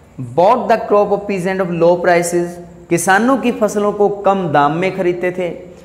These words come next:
क्योंकि अगर महंगे दाम में खरीदें किसान के पास बचत ज़्यादा होगी, लेकिन किसानों की बचत को कम करने के लिए ऐसा किया गया।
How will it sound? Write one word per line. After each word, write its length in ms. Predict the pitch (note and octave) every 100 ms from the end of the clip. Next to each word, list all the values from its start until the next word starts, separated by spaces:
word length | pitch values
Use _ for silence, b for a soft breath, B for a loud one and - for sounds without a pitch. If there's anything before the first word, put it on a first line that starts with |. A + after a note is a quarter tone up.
| B B
क्योंकि 280 | - G3+ G#3+
अगर 240 | A#3+ A3+ G3+
महंगे 300 | G#3+ A3+ G3
दाम 220 | F#3+ F#3+
में 160 | F#3+
खरीदें 340 | F#3+ F3 F3 F3
किसान 320 | E3+ F3 E3
के 60 | D#3+
पास 220 | D#3+ -
बचत 240 | C3 C3 D#3
ज़्यादा 240 | D3+ D3 D#3
होगी, 220 | C#3+ C#3
लेकिन 280 | C3+ C#3 B2
किसानों 360 | C#3 D3+ D3+
की 100 | C#3+
बचत 440 | A#2 B2+ B2 E3 -
को 80 | C#3
कम 300 | - G3+ A#3
करने 320 | - D3+ D3
के 100 | C3
लिए 80 | B2+
ऐसा 180 | B2 B2+
किया 280 | - C3+
गया। 320 | C#3 D3+ D#3